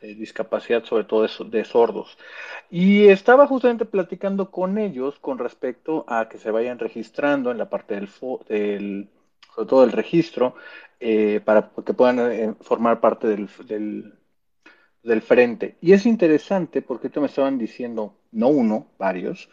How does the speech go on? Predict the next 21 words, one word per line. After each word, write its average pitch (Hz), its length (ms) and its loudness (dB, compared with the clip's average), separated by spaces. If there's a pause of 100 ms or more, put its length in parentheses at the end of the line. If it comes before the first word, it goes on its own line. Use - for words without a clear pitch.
(440)
de 143 360 4
que 156 400 4
hay 147 480 4
una 151 280 -4
cosa 135 260 -8
que - 120 -10
los 113 160 -2
confunde 135 460 -8
mucho. 123 300 -8
En - 60 -12
primer 185 300 2
lugar, 185 360 2
no 151 420 2
hay 147 140 0
prácticamente 127 680 -10
una 135 440 -4
campaña 117 540 -4
de 127 100 -4
diseminación 107 1000 -4
de 120 80 -4
información 110 800 -4